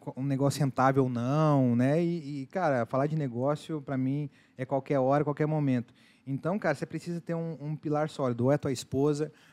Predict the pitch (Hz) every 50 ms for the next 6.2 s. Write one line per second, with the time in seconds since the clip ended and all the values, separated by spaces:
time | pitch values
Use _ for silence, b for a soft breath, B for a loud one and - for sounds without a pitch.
0 | b b - 123 127 131 139 143 139 127 B B B B B 120 123 127 131 135
1 | 135 131 123 117 117 123 123 127 131 - - 135 123 - 131 135 131 131 - 104
2 | 110 113 101 107 113 - - 131 120 - - - 117 117 123 131 135 135 135 135
3 | 131 123 117 113 127 123 - - 131 120 - 120 113 - - 113 117 120 127 135
4 | - - 151 139 131 - - - 143 - 175 160 - - 175 165 170 160 - 165
5 | 156 143 151 147 139 - - 135 131 131 123 - 139 131 120 117 117 120 120 123
6 | - 165 175